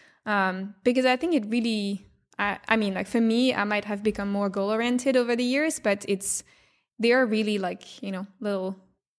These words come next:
goals and flame in the dark, and it, they really keep you,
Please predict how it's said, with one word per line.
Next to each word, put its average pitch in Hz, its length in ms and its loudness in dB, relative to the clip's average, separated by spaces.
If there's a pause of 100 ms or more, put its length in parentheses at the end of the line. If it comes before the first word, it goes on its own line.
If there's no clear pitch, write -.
(260)
goals 202 280 0
and 190 360 -6
flame 214 320 2
in 214 120 0
the 226 80 4
dark, 220 380 2 (180)
and 220 160 4
it, 214 300 -2
they 247 120 6
really 262 220 2
keep - 340 -4
you, 202 300 2